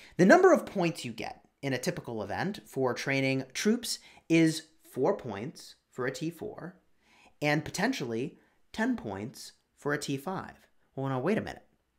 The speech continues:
Wait a minute. The bulk of the time for training a T five troop is actually just the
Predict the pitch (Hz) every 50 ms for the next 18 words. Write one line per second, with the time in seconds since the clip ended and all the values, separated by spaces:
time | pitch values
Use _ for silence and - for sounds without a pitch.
0 | _ _ - - 143 139 127 - - - - _ _ _ _ _ _ _ - -
1 | - - - _ _ _ - 147 151 131 - 170 190 233 233 - 220 - - 143
2 | - - - 190 214 214 - - - - 160 _ _ _ _ _ _ _ _ _
3 | - 156 151 - - 160 156 151 143 127 110 - - - - 240 254 - 120 98
4 | 92 - - - - - - - - - - _ _ _ _ _ _ _ _ _
5 | _ - 131 - 175 202 220 - - 226 202 165 139 180 185 185 - - _ _
6 | _ _ - 117 113 131 131